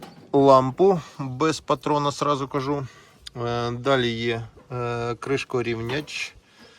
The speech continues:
ось такий, ціна його сімдесят гривень. Коробка гарненька така, з навісами,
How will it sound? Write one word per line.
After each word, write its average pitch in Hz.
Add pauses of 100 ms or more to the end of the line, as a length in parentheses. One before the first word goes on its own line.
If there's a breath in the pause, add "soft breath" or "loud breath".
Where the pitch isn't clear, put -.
(260 loud breath)
ось 135
такий, 135
ціна 123
його 120
сімдесят 120
гривень. 113 (760 loud breath)
Коробка 160 (720 loud breath)
гарненька 156
така, 156
з 135
навісами, 147